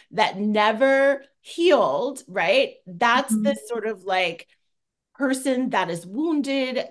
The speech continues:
Speaker 1: that is traumatized, that is deeply hurt, that I could tell you point by point, step by step in, in a conversation, what to say and what not to say. You're not gonna be able to do it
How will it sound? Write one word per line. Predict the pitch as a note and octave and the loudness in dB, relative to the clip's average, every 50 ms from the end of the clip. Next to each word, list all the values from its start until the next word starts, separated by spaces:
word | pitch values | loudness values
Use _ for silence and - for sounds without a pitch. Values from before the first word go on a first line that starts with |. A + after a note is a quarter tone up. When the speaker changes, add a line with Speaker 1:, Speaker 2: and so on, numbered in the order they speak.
| E3 | -6
Speaker 1:
that | - E3 D3 D#3+ | -4 -4 -4 -4
is | D3+ D#3 - | -6 -10 -12
traumatized, | - - D4+ D4+ D4 D4 C4+ B3+ - - A#3 A#3 A3+ A3 A3+ A3+ G#3+ G#3+ | -8 -4 -2 -2 -2 -2 -4 -6 -4 -4 -2 -2 -2 -2 -4 -4 -6 -4
that | - F3+ E3+ F3+ | -4 -4 -4 -4
is | F#3 F3+ E3 | -6 -10 -10
deeply | F3 - - B3+ C4 C#4+ C#4+ C#4+ D4 D4+ C4+ B3+ A#3+ | -14 -12 -10 -6 -6 -6 -6 -6 -8 -8 -6 -6 -8
hurt, | A#3+ - - D#4+ G4 G4+ C4 G#3+ G#3+ G#3 - - _ _ _ _ _ _ _ _ _ _ _ _ - | -10 -10 -6 -4 -2 0 0 0 0 -2 -6 -10 _ _ _ _ _ _ _ _ _ _ _ _ -2
that | G#3 - C4 C4 C4 - - - | 0 2 2 2 0 -4 -2 0
I | B3 C#4 D#4 D#4+ | 2 4 4 2
could | - - F#4+ - | 2 0 -4 -4
tell | - D#4 D#4+ C#4+ | -2 -2 0 0
you | C4+ C#4 C4+ C4 C4 - _ _ _ _ _ _ _ _ _ _ - | 0 -2 -4 -6 -8 -10 _ _ _ _ _ _ _ _ _ _ -6
point | E4 E4 - A#3 | -4 -4 -2 0
by | C4+ C4 C4 | 0 0 0
point, | B3+ B3+ F4 E4 C#4+ B3 A#3 A3+ - - - | 0 -2 -4 -2 -2 -2 -2 -4 -6 -10 -10
step | - - D4+ C4 - | -4 -2 -2 -2 0
by | C4 C4 C4 | 0 -2 -2
step | C4 - - - B3 B3 B3 | -2 -2 0 0 0 0 -2
in, | A3 G#3 - - _ _ _ - | -4 -6 -8 -14 _ _ _ -8
in | A#3 | -8
a | A3 G#3+ | -8 -6
conversation, | - - A#3+ A3+ A#3 A#3+ - G4+ G#4 F#4 F4 - C4+ A#3+ | -6 -6 -6 -6 -6 -6 -6 -6 -6 -6 -6 -6 -6 -8
what | A#3 A3 - | -8 -8 -10
to | A3+ G#3+ | -12 -6
say | - C#4+ C#4+ C4+ B3+ | -2 -2 0 0 -2
and | A3+ | -4
what | A3 F#3 - | -6 -8 -8
not | C#4 G4+ A#4 - - | -8 -8 -10 -10 -12
to | C4 | -12
say. | - - G#3+ G3+ F#3+ F#3+ F#3+ F#3+ - _ _ _ _ _ _ | -8 -6 -2 0 0 0 -2 -4 -10 _ _ _ _ _ _
You're | - B3+ | -6 -6
not | A#3 A#3+ C4 C#4+ | -4 -4 -4 -4
gonna | C#4 C#4+ C4 | -4 -4 -4
be | A3+ A#3 | -2 -4
able | G#3+ F#3 E3+ | -4 -6 -6
to | F3+ | -8
do | E3 D#3 E3+ D3 G#2+ | -8 -8 -8 -8 -8
it | - - _ | -10 -12 _